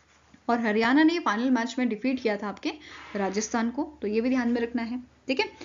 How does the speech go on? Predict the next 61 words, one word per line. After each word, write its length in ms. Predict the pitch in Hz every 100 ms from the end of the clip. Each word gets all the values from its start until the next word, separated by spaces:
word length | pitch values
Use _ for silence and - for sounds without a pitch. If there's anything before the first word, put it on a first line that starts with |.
| - - - -
Now 180 | 277 403
ये 60 | 339
कौन 200 | 294 254
सा 100 | 214
एडिशन 480 | 180 208 254 277 311
था? 80 |
It 180 | 320 254 233
was 140 | 233
the 120 | 254
thirty-first 420 | 254 196 220 269
edition, 320 | 277 233 247 277
जो 120 | 254
आपका 180 | 247 254
ट्वेंटी 240 | 247 220
थर्ड 200 | 233 247
नवंबर 300 | 202 196 202
से 180 | 240 269
सिक्सटीन्थ 400 | 269 202 - 208
of 80 | 226
December 400 | 220 214 208 208
तक 80 | 220
चला 260 | 226 208 208
था, 160 | 214 233 _ _ -
ठीक 140 | 247
है। 120 | 349 349 - - - -
अब 180 | - 220
यहाँ 200 | 254 254 254
पे 260 | 311 349 - -
अगर 240 | 208 226
हम 380 | 247 247 254 -
टाइटल्स 360 | 208 190 240 254
की 100 | 285
बात 200 | 262 254
करें 220 | 269 302
तो 80 | 311
player 240 | - 240 285
of 80 | 269
the 60 | 285
tournament 420 | 233 233 269 269
and 200 | 220 226
player 200 | 226 226
of 60 | 226
the 60 | 233
match 240 | 196 247 254
दिया 160 | 226
गया 120 | 214 220
है 140 | 254
सुमित 340 | 269 214 220 -
कुमार 320 | 202 190 202
को, 300 | 214 277 311 - _
जो 140 | 208 214
हरियाणा 360 | 208 202 208
टीम 240 | 226 240 220
से 120 | 254
बिलोंग 260 | 226 220
करते 220 | 214 214 233
हैं। 180 | 233 247 _ _
Then 180 | 214 240
हाईएस्ट 420 | 214 202 247 262
रन 120 | 233
स्कोरर 480 | 240 - 247 262 294